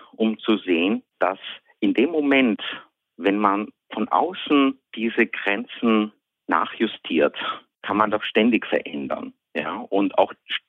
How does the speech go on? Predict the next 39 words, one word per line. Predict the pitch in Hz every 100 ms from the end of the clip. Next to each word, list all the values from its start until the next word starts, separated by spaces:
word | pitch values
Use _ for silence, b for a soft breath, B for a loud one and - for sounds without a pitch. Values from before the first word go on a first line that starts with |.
| -
auch | 92 -
die | -
strafrechtlichen, | - 73 92 - - - - - - - _ _ -
alle | 82 113
möglichen | 117 147 - 120
Grenzen | 101 90 107 - 117
kann | 110
man | 101 107
neu | 98 104 107
setzen. | - - - 104 - _ _
Und | 90 90
wenn | 95
man | 104 104
den | 98
Menschen | 87 104 - 135
daran | - - 113
gewöhnt, | 107 78 76 - - - B B B B B -
dass | 90 - -
er | 98 95
nur | 98 98 98 - B B B B
innerhalb | 107 131 135 127 120 117 - - -
dieser | 107 131 143 127
Grenzen | - - 98 123 - 127 120 113
seine | 104 98 95
Freiheit | - 78 80 101 98 -
hat, | - 76 - - - _ _ -
ist | -
es | 110
genauso, | - 90 76 95 - 120 113 104 _
ich | - -
übertreibe | - - - 58 - -
jetzt, | 127 - -
es | - -
ist | 90
genauso, | - - 69 98 113
als | 92 -
würde | 95 95
man | 87
einem | 80 82 82